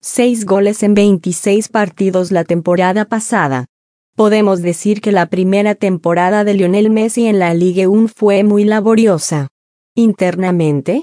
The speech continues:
en el P S G, los dirigentes parecen satisfechos a pesar de todo, ya que según marca la directiva parisina quisiera extender al argentino por un año más, hasta dos mil veinticuatro. Por su parte,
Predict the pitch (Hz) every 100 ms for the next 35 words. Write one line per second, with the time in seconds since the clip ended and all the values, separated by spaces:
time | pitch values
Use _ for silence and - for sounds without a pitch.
0 | - _ 214 214 190 180 160 175 175 175
1 | 170 208 208 330 _ - 220 208 180 196
2 | 190 - 202 202 208 - 214 202 202 190
3 | - 190 202 180 - 214 - 214 185 160
4 | 156 - 196 202 170 - 202 214 185 180
5 | 170 165 170 175 196 190 180 180 196 180
6 | 165 160 160 - 202 202 208 208 196 190
7 | - 180 175 165 165 - 202 208 180 -
8 | - 180 180 190 196 190 190 196 175 170
9 | 202 226 220 196 185 190 190 202 202 196
10 | 180 311 - - _ _ 175 165 - 175
11 | 175 180 180 202 220 214 233 220 208 220
12 | 165 - 135 123 _ _ _ _ - 190
13 | - 170 185 156 - 156